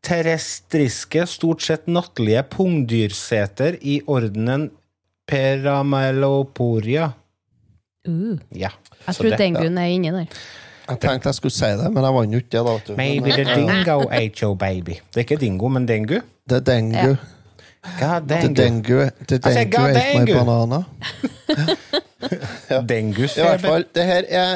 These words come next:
Speaker 3: det er PlayStations, eh, forsøk på å lage plattformspill i tre D.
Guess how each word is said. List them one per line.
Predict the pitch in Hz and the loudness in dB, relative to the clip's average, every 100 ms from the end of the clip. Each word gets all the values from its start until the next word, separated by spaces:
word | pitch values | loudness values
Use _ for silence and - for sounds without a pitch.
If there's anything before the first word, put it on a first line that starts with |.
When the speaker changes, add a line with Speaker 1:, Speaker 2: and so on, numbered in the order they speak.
| - | -6
Speaker 3:
det | - 165 | -6 -2
er | 165 | 0
PlayStations, | 185 147 107 - 127 143 185 180 - | 0 -2 -2 0 0 0 -2 -4 -4
eh, | - 180 170 170 | -2 0 0 -2
forsøk | - 185 - 131 180 - | -2 -2 0 -2 -2 -6
på | - 175 | -2 -2
å | 180 175 | 2 0
lage | 175 156 143 156 156 _ _ _ | 2 2 2 -2 -12 _ _ _
plattformspill | - 127 - - 135 175 - - 175 165 | -2 -2 -2 -2 0 0 -6 -2 0 0
i | 156 | -4
tre | 165 185 175 | -4 0 0
D. | 143 | 0